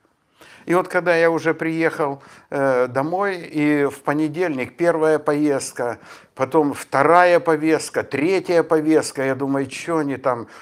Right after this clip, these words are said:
э, взбесились, а что ли, что случилось? А потому что полгода назад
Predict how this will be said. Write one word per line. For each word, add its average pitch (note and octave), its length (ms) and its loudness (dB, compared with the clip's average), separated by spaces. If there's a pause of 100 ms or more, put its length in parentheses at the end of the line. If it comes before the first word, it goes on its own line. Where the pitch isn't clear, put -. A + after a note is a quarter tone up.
(180)
э, A#2+ 380 -2
взбесились, C3+ 920 -4
а C3 60 -2
что C#3+ 360 -4
ли, A#2+ 220 -2 (260)
что - 320 0
случилось? D3+ 720 0
А A#2 60 0
потому D3+ 380 -2
что D3+ 180 -2
полгода D3 600 -2
назад D3 580 -4